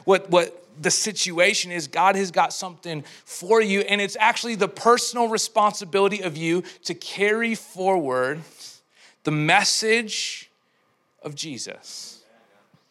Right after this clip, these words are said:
In a very personal, it's a personal responsibility. We don't like the word responsibility.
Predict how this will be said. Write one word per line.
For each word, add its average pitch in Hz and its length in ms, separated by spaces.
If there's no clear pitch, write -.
In 165 100
a 160 40
very 180 280
personal, 190 380
it's 196 100
a 170 60
personal 233 580
responsibility. 208 580
We 226 80
don't 254 200
like 202 240
the 214 80
word 185 240
responsibility. 160 880